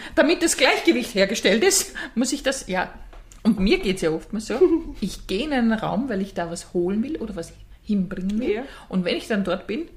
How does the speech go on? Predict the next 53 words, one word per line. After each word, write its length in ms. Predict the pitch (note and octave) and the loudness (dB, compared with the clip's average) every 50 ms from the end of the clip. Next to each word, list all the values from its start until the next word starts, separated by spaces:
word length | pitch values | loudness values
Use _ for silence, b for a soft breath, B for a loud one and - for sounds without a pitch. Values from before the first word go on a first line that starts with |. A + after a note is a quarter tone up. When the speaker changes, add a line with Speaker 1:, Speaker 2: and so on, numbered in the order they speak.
| - - - | -20 -20 -18
Speaker 1:
so 160 | - - D#3 | -12 -8 -6
ungefähr 360 | E3+ F#3 F#3+ A3 - G3 F#3 G3 | -4 -2 -2 -4 -4 -6 -6 -4
wie 120 | G3+ G3 | -4 -4
bei 120 | F#3+ F#3 | -4 -6
dir 160 | - - G3+ G3 | -6 -6 -6 -6
beim 140 | G3 F3+ | -6 -6
Aufräumen, 320 | - - F3 - G#3+ A#3+ A#3+ | -4 -6 -6 -4 -4 -4 -2
denke 200 | A3 G#3 G3+ G#3+ | -2 -2 -2 -2
ich 60 | G#3+ | -2
mir, 40 | G#3 B B B B B B B | -4 B B B B B B B
ah 220 | G#3+ C4 E4+ E4+ | -10 -8 -8 -6
ja, 80 | C#4 A#3+ | -6 -6
das 240 | - A#3 A#3+ - | -6 -6 -6 -6
an. 140 | - - E3+ - | -6 -6 -6 -6
Und 160 | - - - | -6 -6 -6
dann 100 | E3 E3+ | -6 -6
vergesse 460 | D3+ - D3+ - - - - - - - | -4 -6 -6 -4 -2 -2 -2 -2 -4 -4
ich, 220 | - - - - - - - - | -6 -6 -10 -14 -14 -14 -12 -8
was 220 | - F3+ D3+ - | -6 -4 -4 -4
ich 120 | F3+ - - | -4 -4 -4
da 80 | F3+ D#3+ | -4 -2
haben 100 | D#3 - | -2 0
Speaker 2:
Natürlich. 220 | - - - C#4 | 0 0 0 0
Speaker 1:
wollte. 260 | C#4 - - - E3 D#3 - - - - | -2 -2 -4 -6 -8 -10 -10 -14 -12 -10
Speaker 2:
Ja, 140 | G#3+ A3 - - - - - - - - | -10 -8 -10 -10 -14 -16 -14 -12 -6 -2
ja, 120 | A#3 A3 | -2 -2
das 120 | A3 A3 | -2 -2
kenn 160 | - B3 A#3 A#3 | 0 0 0 0
ich 100 | A#3 - | -2 -4
auch. 140 | F#3 F#3+ - - - - | -8 -10 -10 -12 -10 -8
Das 160 | A3 A3 A3 | -8 -6 -6
ist, 280 | A#3+ A#3+ - - - - - - - | -6 -8 -8 -10 -12 -14 -14 -8 -4
aber 160 | - B3 A#3 B3 | -2 0 0 0
das 160 | B3 B3 B3 | 0 -2 -2
ist 120 | C#4 - D#4 | -2 0 0
ja 80 | C#4+ | 0
dann 160 | A#3 B3 A#3+ | 0 0 -2
irgendwie 220 | - C4 C4 B3 B3 | -2 -2 -2 -2 -2
das 160 | A#3 A3+ A3+ | -2 -2 -2
Schöne, 360 | - - G#3 G3 G#3+ B3 C#4 C#4 B B B B B B | -2 -2 0 0 0 0 -4 -6 B B B B B B
wenn 100 | A#3+ A3+ | -4 -2
man 80 | A3 | -2
sich 140 | A3 A#3+ A3+ | -2 -4 -4
ein 80 | A#3+ A#3+ | -4 -6
bisschen 260 | B3+ A#3+ - A#3+ A3+ | -6 -6 -6 -6 -4
so 100 | A3+ G#3 | -6 -6
verliert. 520 | G#3 - G3 F#3+ G3 G#3 B3 A#3 B3 - - | -4 -4 -4 -2 -2 -2 -4 -4 -6 -6 -8
Das 120 | F3+ F3+ | -8 -6
ist 140 | A3+ A3 A3 | -6 -6 -6
so 100 | - A#3 | -6 -6
wie 100 | A3+ A3 | -6 -6
kindliches 480 | A3 - B3+ B3+ B3 A#3+ A3+ G#3+ G#3+ - | -6 -4 -4 -2 -2 -2 -4 -4 -4 -4
Spielen. 420 | - - A#3 A3+ A3 G3 F#3+ b | -4 -6 -4 -4 -4 -4 -6 b